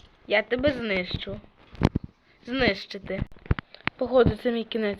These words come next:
А, я вижив. Я вижив. Зараз, е, треба буде його пристрелити. Е, е. Патрони закінчились, я тікаю.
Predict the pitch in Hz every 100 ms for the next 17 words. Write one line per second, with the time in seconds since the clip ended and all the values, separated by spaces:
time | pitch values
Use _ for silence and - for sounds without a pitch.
0 | - 285 285 208 - - - 302 262 285
1 | 381 320 - - - - - - - -
2 | - 277 370 427 330 - - - - 302
3 | 254 254 254 240 277 254 233 233 240 240
4 | - 240 - 247 240 - 269 - - -
5 | - - - _ _ 226 220 220 - -
6 | _ _ _ _ - - - - 277 285
7 | 285 247 226 262 269 254 240 233 269 262
8 | 294 311 285 269 233 202